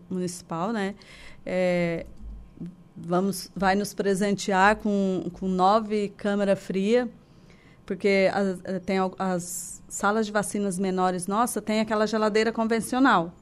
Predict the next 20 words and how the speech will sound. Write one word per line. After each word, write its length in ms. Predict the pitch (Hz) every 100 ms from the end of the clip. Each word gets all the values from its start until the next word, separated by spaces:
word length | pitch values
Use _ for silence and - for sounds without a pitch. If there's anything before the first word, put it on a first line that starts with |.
| - - - - -
que 200 | 254 254
é 220 | 247 254
acompanhada, 840 | 262 247 226 233 214 208 214 202 202
que 140 | 208
é 200 | 202 196
nossa 320 | 208 208 214
ge-, 120 | 202 214
nossa 560 | 202 190 190 196 180 180
temperatura 760 | - 185 196 185 - 214 214 190
de 140 | 175
dois 340 | 180 196 208 208
a 60 |
oito 200 | 190 180
graus, 480 | 190 202 208 190 185
é, 160 | 185 185 - - -
é, 200 | 175 175 -
é, 420 | 180 180 180 - -
é 120 | - - - -
totalmente 500 | 208 247 285 269 277
acompanhada. 640 | 269 269 302 294 196 175